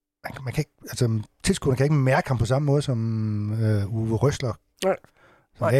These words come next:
Speaker 1: A G F-fansene kan i Uwe Røsler, vel? Der er sådan noget fanden i voldskænden, nærmest, øh, vanvittigt over den måde, han, øh, gebærder sig både på udskiftningsbænken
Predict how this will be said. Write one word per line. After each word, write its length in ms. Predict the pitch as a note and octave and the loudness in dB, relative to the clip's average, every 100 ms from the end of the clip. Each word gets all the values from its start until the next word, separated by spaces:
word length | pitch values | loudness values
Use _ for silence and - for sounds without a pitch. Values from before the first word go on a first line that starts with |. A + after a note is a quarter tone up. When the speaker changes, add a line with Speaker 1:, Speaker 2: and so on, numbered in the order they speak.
| C3+ | 2
Speaker 1:
A 40 | C#3+ | 0
G 60 | |
F-fansene 380 | - B2+ A2 A#2 | 0 -2 -2 -4
kan 220 | A2 B2+ B2+ | -2 0 2
i 480 | G#2+ G2 G2 F#2+ F#2 - - | 0 -2 -2 -4 -6 -10 -4
Uwe 220 | A#2 G#2 | -2 0
Røsler, 320 | A#2+ C#3 A#2 | 0 -2 -2
vel? 160 | G#2 A#2+ | -2 -2
Der 80 | A#2 | 0
er 100 | B2 | 0
sådan 140 | C3 | 0
noget 260 | B2 G#2 - - - - - - - - - _ _ _ - | 2 2 -2 -10 -20 -20 -20 -20 -20 -20 -20 _ _ _ -10
fanden 440 | - - G#2+ B2+ | -6 0 0 2
i 40 | A#2+ | 0
voldskænden, 440 | G2 A#2 B2 G#2+ | -2 -2 -2 0
nærmest, 580 | G#2 A2+ - - - C#3 C3 D#3 G#2+ | 0 -4 -6 -10 -8 -8 -10 -10 -6
øh, 360 | G2 G2 G2 | -4 -6 -4
vanvittigt 380 | G2+ D#3 C#3 A#2 | 0 2 4 2
over 200 | A2 A2+ | 2 2
den 120 | A#2 | 2
måde, 180 | A2+ C3 | 2 0
han, 240 | A#2+ A2 G#2+ | 0 -4 -6
øh, 140 | G#2 - _ _ _ - - - _ - G#2 - _ _ _ _ - | -8 -12 _ _ _ -20 -20 -20 _ -20 -20 -20 _ _ _ _ -4
gebærder 300 | A2+ B2+ A#2+ | 0 2 2
sig 120 | A2+ | 0
både 380 | A#2+ C#3 C3 G#2+ | 0 0 0 -2
på 300 | - G2 F#2 _ _ _ _ _ _ _ _ _ _ _ _ _ - | -10 -18 -18 _ _ _ _ _ _ _ _ _ _ _ _ _ -2
udskiftningsbænken 600 | F3 - E3+ C#3 B2 A2+ | 0 2 0 -2 -4 -6